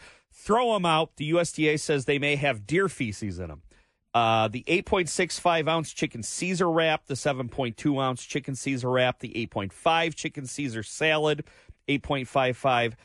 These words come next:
chef salad, and five point eight five ounce bacon, lettuce, and tomato salad. All these items have an expiration date of August ninth or tenth, so you shouldn't be eating them anyway. The full list with, uh, lot codes and sell-by dates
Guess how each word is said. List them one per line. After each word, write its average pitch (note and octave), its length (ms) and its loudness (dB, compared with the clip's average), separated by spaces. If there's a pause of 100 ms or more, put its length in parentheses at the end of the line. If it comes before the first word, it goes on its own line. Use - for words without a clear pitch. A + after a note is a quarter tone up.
(120)
chef C3 300 0
salad, A#2+ 440 0
and G#2 160 -6
five A#2+ 320 0
point A2+ 280 -6
eight A#2+ 160 -6
five G#2+ 360 0
ounce G2+ 200 -8
bacon, A#2+ 640 -4
lettuce, G#2+ 320 -4
and F#2+ 100 -10
tomato C3 340 -2
salad. B2+ 440 0 (380)
All F3 160 4
these E3+ 200 0
items D#3+ 380 2
have C3 300 2
an A#2+ 80 -4
expiration B2+ 580 -2
date A#2+ 160 0
of G#2 140 -2
August A2+ 380 0 (120)
ninth A#2 380 -4
or F#2+ 80 -4
tenth, C3+ 400 -4 (260)
so - 140 -6
you G2+ 100 -2
shouldn't B2+ 240 -4
be A#2 160 -6 (100)
eating A#2 200 -2
them G2+ 160 -2
anyway. G#2 420 0 (100)
The - 100 -8
full B2 240 -2
list A2 360 -4 (260)
with, G#2+ 300 0
uh, G2 100 4
lot A2 360 0
codes G#2+ 320 0
and G2+ 100 -8
sell-by G#2 360 0
dates F#2 300 -4